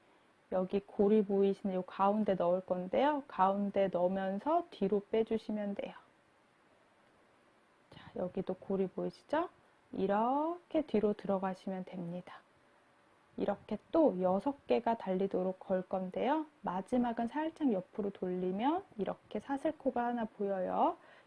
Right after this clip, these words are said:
이 사슬코 두 개에다가 요렇게 넣어서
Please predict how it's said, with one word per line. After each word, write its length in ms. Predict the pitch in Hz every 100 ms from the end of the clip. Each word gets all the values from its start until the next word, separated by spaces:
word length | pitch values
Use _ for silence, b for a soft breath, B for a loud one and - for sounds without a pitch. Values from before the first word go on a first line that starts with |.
| -
이 60 | 196
사슬코 540 | 269 277 294 - 269
두 180 | - 196
개에다가 800 | - 208 196 - 180 - 285 311 b b _
요렇게 560 | - 185 226 - - 226
넣어서 500 | - 175 - - 320